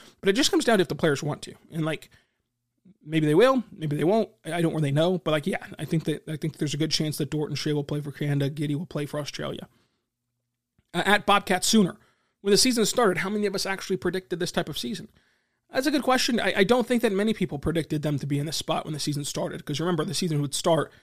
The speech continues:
you'd have already known that Chet Holmgren was out. You'd have already known that, you know, uh, what the projections were. And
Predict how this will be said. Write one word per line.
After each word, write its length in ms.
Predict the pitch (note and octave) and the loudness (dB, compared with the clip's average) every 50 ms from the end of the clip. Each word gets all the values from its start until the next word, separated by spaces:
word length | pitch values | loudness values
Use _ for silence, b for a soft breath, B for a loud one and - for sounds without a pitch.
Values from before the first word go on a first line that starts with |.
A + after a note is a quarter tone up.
| b b _ | b b _
you'd 100 | D#3+ C#3 | -12 -4
have 80 | C#3+ D#3 | 0 2
already 200 | D#3 D3 C#3+ C#3+ | 2 4 4 2
known 120 | D3 D3 C#3 | 2 2 0
that 100 | - - | -2 -4
Chet 140 | - - | -4 -4
Holmgren 300 | C3+ C#3+ C#3+ C#3 C#3 C3+ | -2 -2 -2 0 0 -2
was 140 | C3+ C3 - | -2 -2 -4
out. 260 | C#3+ C#3+ D3 - - b b b b b b _ - | -4 -4 -6 -8 -10 b b b b b b _ -10
You'd 80 | C#3+ | -6
have 100 | D3+ D3 | -2 0
already 220 | D#3+ D3+ D3 C#3+ C#3+ | 0 2 2 2 2
known 280 | C#3+ C#3+ C#3+ C#3+ C#3+ C#3+ | 2 2 2 2 0 0
that, 160 | C#3+ C#3+ - - | -2 -4 -6 -10
you 100 | D#3 D3+ | -10 -8
know, 240 | D3 D3+ D3 - b b b b b b _ - | -6 -8 -8 -8 b b b b b b _ -12
uh, 340 | D3+ C#3+ B2 A#2 A2+ A#2+ A#2+ - - _ | -10 -10 -10 -10 -10 -12 -14 -16 -18 _
what 160 | D3+ D#3+ D#3 | -8 -6 -4
the 80 | - C#3 | -4 -4
projections 540 | - D#3 C#3 - - - - - C#3+ C3 D3 | -4 0 0 0 0 0 -4 -4 -4 -4 -2
were. 360 | C#3 C3+ C3 C#3 C#3+ C#3+ - _ _ _ _ _ _ _ _ _ _ _ _ - | -2 -4 -2 -4 -6 -8 -10 _ _ _ _ _ _ _ _ _ _ _ _ 2
And 640 | F#3 G3 F#3+ F#3 F3+ F3 E3+ E3+ E3 - D3 C#3+ | 4 6 8 8 8 8 6 4 2 0 -2 -4